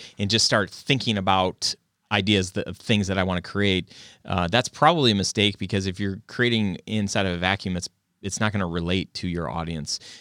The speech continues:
Uh, we did a really good job of surveying people early on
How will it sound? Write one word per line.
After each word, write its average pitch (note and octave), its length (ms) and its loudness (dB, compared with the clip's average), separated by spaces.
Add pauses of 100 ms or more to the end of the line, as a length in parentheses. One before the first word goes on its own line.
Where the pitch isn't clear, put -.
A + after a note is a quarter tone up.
(120)
Uh, F2+ 200 -4
we E2+ 380 -6
did A2 140 2
a F2+ 60 0
really G#2 400 2
good F2 140 -2
job E2 540 -4 (300)
of E2+ 200 -8
surveying F2 640 -2
people D#2+ 400 -8
early E2 320 -8
on C#2+ 320 -10